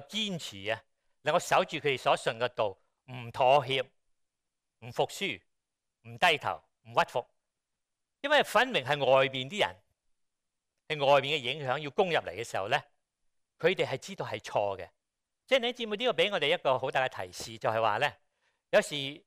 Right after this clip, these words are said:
反為教會外面嘅風氣呢，就算係唔啱都，就算我哋日日好似喺個大染缸，我哋慢慢染、慢慢浸都好啦。但係呢，都要剔好耐嘅，都相當多時間，我哋先至轉為外面嘅一樣。因為我哋明知佢哋係咩啊？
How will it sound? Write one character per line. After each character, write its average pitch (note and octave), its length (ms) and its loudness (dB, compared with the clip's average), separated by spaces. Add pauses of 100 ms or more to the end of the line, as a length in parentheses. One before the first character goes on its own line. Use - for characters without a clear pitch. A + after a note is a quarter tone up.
(140)
反 B3+ 220 6
為 E3 160 6 (120)
教 F3 200 8
會 A3 60 2
外 D3 340 6
面 B2+ 300 -8
嘅 C#3+ 140 2
風 F#3 300 -2
氣 C3+ 160 0
呢， D#3+ 180 0 (380)
就 E3+ 100 6
算 G3 200 -2
係 C#3+ 180 2
唔 A#2 80 -8
啱 F#3+ 220 6
都， F#3 160 4
就 D#3+ 100 0
算 D#3 220 -8
我 D3 40 -8
哋 A#2 360 -4 (400)
日 D3 120 2
日 C3 80 4
好 F3 160 0
似 D#3 80 -12
喺 D#3+ 100 2
個 D#3 140 4
大 C3+ 160 0
染 A#2+ 280 -8
缸， E3+ 160 8
我 D#3 80 4
哋 C3+ 60 2
慢 A#2+ 160 2
慢 A2 180 0
染、 B2 200 -10
慢 A#2 140 -4
慢 B2 140 -2
浸 A#2 260 -4
都 C3 80 0
好 A#2+ 100 0
啦。 B2 120 0 (380)
但 E3+ 140 4
係 E3 60 2
呢， B3+ 180 2
都 B3 160 -8
要 E3 200 -4 (120)
剔 - 180 -4
好 C#3+ 160 2
耐 A2 260 6
嘅， G2+ 160 -4 (240)
都 G3+ 140 -2
相 G3+ 260 0
當 F#3+ 160 2
多 F3+ 220 2
時 - 200 -12
間， A#2 120 -4
我 B2 80 -2
哋 A#2 80 2
先 E3 220 -14
至 C3+ 140 -18
轉 B2+ 260 -10
為 G2+ 240 -6
外 A2 140 0
面 F2+ 140 -20
嘅 A2+ 200 -8
一 - 20 -12
樣。 F#2+ 160 -10 (280)
因 A#3+ 120 4
為 A3+ 60 4
我 F#3+ 40 4
哋 C#3+ 40 -2
明 A#2 160 -2
知 F#3+ 100 -8
佢 E3 160 -4
哋 B2 100 -2
係 A2+ 140 -2
咩 C3+ 80 2
啊？ C#3 160 0